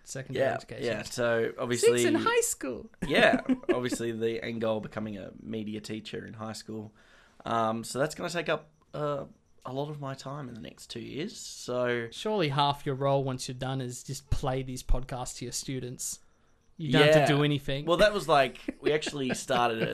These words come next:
Speaker 2: a, a shift, like, a, an unknown shift. I, like, pushed it to you off the show.
Speaker 1: Right.
Speaker 2: That obviously, the longer we continue this podcast, the more we have to shift from,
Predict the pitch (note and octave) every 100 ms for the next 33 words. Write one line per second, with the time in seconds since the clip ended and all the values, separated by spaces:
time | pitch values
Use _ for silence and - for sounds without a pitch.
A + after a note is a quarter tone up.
0 | - - B2 - - C3+ A#2+ - - A2
1 | A2 G#2+ G#2 - - A2 - A#2 A2+ A2
2 | A2+ A2+ - A2+ A#2 - - - - -
3 | B2 - G#2+ - _ C3 B2+ - - A2+
4 | B2 - A#2 - B2 A#2 A2+ - - D3
5 | C3 A#2+ A#2 A#2 A#2 A2 A#2 A#2 A2+ A2
6 | G#2+ - A#2+ A#2+ A#2 G#2+ G#2+ A2 G#2 A#2+
7 | A2+ A2 - A2+ A2 A2 G#2+ G2 - A2
8 | A2+ A2 A2 G#2+ - A2+ - - - A2
9 | G#2 G#2